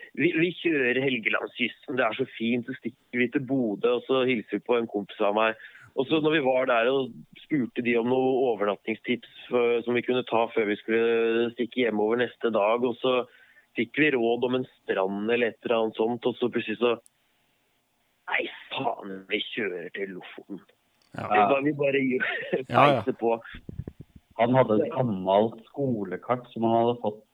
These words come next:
Speaker 3: eh, som hang i stua der, og så så
Speaker 1: Ja, det var
Speaker 3: vi
Speaker 1: det.
Speaker 3: på, og så så vi på det, så så vi plutselig Lofoten, og så tenkte vi, «Åh,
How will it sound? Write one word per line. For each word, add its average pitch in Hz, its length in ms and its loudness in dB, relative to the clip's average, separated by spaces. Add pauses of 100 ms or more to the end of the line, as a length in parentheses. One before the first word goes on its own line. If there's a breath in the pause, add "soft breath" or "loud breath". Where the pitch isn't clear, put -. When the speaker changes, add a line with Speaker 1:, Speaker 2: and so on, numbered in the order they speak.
Speaker 3:
eh, 110 460 6
som 117 160 0
hang 101 180 0
i 110 160 -2
stua 98 320 -2
der, 113 160 2
og 120 80 -4
så 117 80 -6
så 117 80 -8
Speaker 1:
Ja, 110 220 -2
det 127 80 0
var 131 100 0
Speaker 3:
vi 117 80 -2
Speaker 1:
det. 117 80 0
Speaker 3:
på, 131 160 0
og - 160 -16
så 127 160 -2
så 107 160 4
vi 101 80 0
på 120 160 0
det, 117 80 2
så 120 80 -4
så 107 220 -2
vi 110 100 -4
plutselig 117 300 -6
Lofoten, 95 580 -10
og 123 80 -6
så 123 60 -16
tenkte 107 260 -6
vi, 104 80 -4
«Åh, 107 220 -10